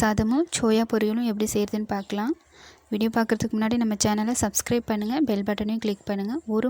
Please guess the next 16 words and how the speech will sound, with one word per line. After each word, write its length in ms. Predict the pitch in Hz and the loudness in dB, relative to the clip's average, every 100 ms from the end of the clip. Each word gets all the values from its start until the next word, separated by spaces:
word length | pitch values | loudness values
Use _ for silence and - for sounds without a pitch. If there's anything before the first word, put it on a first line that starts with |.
| 240 | 0
மாங்காய் 280 | 208 214 208 | 0 0 0
எடுத்துக்கலாம், 480 | 202 196 202 226 339 220 | -2 -4 -2 -2 -2 -2
அஞ்சு 200 | 208 233 233 | -2 0 0
பேத்துக்கு 300 | 220 - 226 | 0 -2 -2
இது 80 | 214 | 0
சரியா 260 | 208 202 208 | 0 0 -2
இருக்கும். 280 | 196 - 302 - - | -4 -2 -4 -2 0
தோல் 240 | 226 226 | 2 2
நீக்கிட்டு 400 | 220 214 214 302 349 - - - - - 208 | 0 -2 -4 -4 -6 -10 -20 -20 -14 2 6
பீட்ரூட் 380 | 262 285 277 - | 8 8 8 8
திருக்குறதுல 400 | 226 226 214 214 | 6 8 10 8
வச்சு 180 | - 294 240 | 8 6 8
நல்லா 220 | 214 254 - | 6 6 6
திருவி 240 | 220 214 208 | 6 6 6
எடுத்துக்கலாம். 500 | - 202 196 208 311 - - - - - - - - - _ _ _ _ - | 4 2 4 4 2 -4 -20 -20 -20 -20 -20 -20 -20 -20 _ _ _ _ 2
ரெண்டு 220 | 226 233 | 4 4